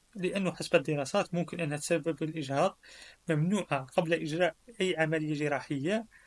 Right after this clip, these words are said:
لأنه ممكن، آه، تختلف، آه، تقلل من، آه، نسبة التخدير. ممنوعة لأصحاب مشاكل الغدة الدرقية،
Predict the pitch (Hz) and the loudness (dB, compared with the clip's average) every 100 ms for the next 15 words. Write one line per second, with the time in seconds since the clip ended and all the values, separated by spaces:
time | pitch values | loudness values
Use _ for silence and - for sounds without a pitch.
0 | _ - _ 170 165 151 156 151 165 165 | _ -20 _ -4 0 0 -2 -6 -8 0
1 | 165 160 160 160 - 156 - 151 - 156 | 2 2 0 -6 -6 -2 -2 -2 2 4
2 | 151 143 139 - - 190 165 170 170 160 | 4 0 -6 -2 2 4 4 0 -2 -2
3 | 156 151 147 156 170 160 170 156 - 156 | -2 -2 -4 -4 -4 -2 -2 -4 -4 -4
4 | 135 147 - 180 220 - - - - _ | -2 -6 -2 2 2 0 -20 -20 -20 _
5 | _ 156 151 196 160 160 151 - 170 151 | _ 0 2 4 4 2 -2 2 2 4
6 | 147 - 214 - 147 - 160 147 165 165 | -2 0 -2 0 -6 -4 -6 0 -2 0
7 | 160 160 147 139 151 143 202 240 | 0 2 2 2 -2 0 0 -2